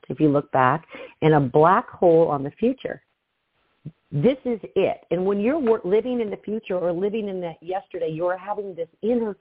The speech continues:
turmoil of what it was supposed to be, what it should be like,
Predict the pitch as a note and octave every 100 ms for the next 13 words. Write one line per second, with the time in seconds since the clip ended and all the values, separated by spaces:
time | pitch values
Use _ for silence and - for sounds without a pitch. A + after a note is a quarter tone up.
0 | - - A3 A#3 D#3 G2+ C#2 - _ _
1 | _ _ _ _ _ _ F#3 F3 D#3 D3
2 | C#3+ D#3+ E3+ G3+ C4 C4 B3+ - G#3+ -
3 | F3 F3+ D#3+ F#3 G3+ G3+ - - C#4 A3+
4 | F3+ E3+ C3 C3+ G#2+